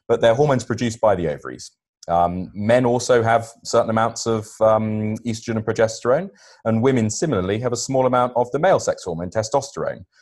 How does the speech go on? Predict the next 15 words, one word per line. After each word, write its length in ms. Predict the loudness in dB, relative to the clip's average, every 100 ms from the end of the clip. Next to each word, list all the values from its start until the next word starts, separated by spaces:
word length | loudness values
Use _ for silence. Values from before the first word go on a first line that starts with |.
| _ -4
And 120 | 2
they 80 | 2
all 120 | 2
do 240 | 0 -2 -4 _
different 360 | -2 -2 -4 -6
things, 440 | -12 -12 -12 -14 -16 _
but 100 | -12 -2
focusing 480 | 0 0 -2 -4
in 120 | -2 0
on, 220 | -2 -2
on, 200 | -4 -4 -4
on 180 | -2
the 40 | 0
main 300 | 0 0 -4
two, 320 | -8 -8